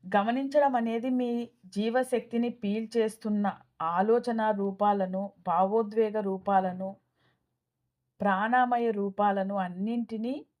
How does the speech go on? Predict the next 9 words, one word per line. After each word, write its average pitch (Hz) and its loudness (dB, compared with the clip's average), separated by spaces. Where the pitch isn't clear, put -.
మీ 240 0
శక్తి 240 -8
క్షేత్రం 220 0
దాని 208 4
నుంచి 214 -4
నెమ్మది 226 2
నెమ్మదిగా 233 2
బయటకు 214 2
లాగేస్తుంది. 190 -4